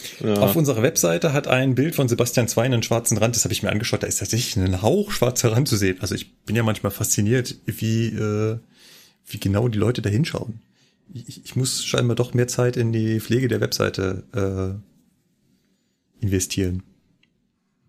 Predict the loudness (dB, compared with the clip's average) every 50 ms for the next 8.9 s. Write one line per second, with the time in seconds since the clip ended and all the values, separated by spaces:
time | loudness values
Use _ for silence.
0 | _ _ _ _ _ _ _ _ _ _ _ _ _ _ -6 0 0 2 2 2
1 | 2 2 2 2 2 2 2 2 2 0 0 0 -2 -4 -2 -2 0 0 0 -2
2 | -2 0 -2 0 0 -2 -6 -6 -6 -4 -4 -4 -6 -6 -6 -8 -6 -6 -4 -4
3 | -4 -2 -2 -2 -2 -2 -2 0 0 -2 0 0 0 0 2 2 0 0 0 0
4 | 0 0 2 2 0 2 4 2 2 4 2 2 2 2 0 -2 -8 -12 -6 0
5 | 2 2 2 2 0 0 0 2 2 2 2 0 -2 0 2 2 2 2 0 2
6 | 2 2 2 2 0 0 0 0 0 0 0 2 0 0 0 0 0 0 2 2
7 | 2 2 2 2 2 2 2 2 2 0 0 0 0 0 2 2 2 2 4 2
8 | 4 4 2 2 2 2 0 0 -2 -4 -4 -4 -4 -4 -4 -8 -12